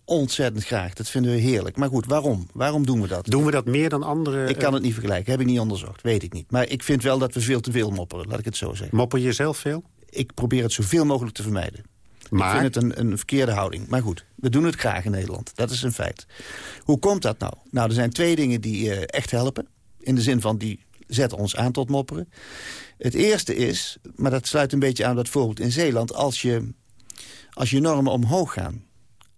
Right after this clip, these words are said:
Speaker 1: als je dus gewoon bepaalde gedragingen gewoon niet meer accepteert... omdat je ze te grof vindt... als je dus sensibeler wordt voor vormen van wangedrag...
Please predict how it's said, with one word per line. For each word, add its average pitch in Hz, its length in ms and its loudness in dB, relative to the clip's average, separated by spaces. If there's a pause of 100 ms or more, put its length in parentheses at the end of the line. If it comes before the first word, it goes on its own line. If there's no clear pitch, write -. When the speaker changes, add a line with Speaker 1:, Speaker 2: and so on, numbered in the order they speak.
(220)
Speaker 1:
als 123 140 -6
je 135 80 -2
dus 123 200 2
gewoon 123 320 2
bepaalde 127 420 0
gedragingen 120 420 0
gewoon 117 180 4
niet 185 220 0
meer 143 120 -2
accepteert... 127 500 -2
omdat 120 220 0
je 120 60 -4
ze 113 60 -2
te 110 140 -2
grof 143 220 0
vindt... - 380 -6 (680)
als - 180 -4
je - 60 -2
dus 117 160 0
sensibeler 135 540 2
wordt 107 260 -2
voor 117 160 -2
vormen 117 280 2
van 117 140 0
wangedrag... 123 720 -2